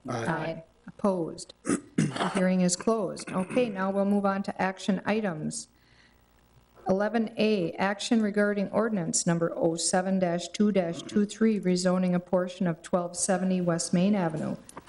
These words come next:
Speaker 3: parcel V A dash L three six zero dash two, from R one one family residence to B three community business.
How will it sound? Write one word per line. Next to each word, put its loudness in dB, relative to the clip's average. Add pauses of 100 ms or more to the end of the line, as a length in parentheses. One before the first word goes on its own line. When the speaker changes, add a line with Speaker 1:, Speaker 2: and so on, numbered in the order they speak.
(120)
Speaker 3:
parcel 0
V 2
A 4
dash 0
L 0
three -2
six -2
zero 2
dash -2
two, 2
from -2
R 0
one 2
one 2
family 0
residence 0 (440)
to 0
B 2
three 0
community 2 (460)
business. -4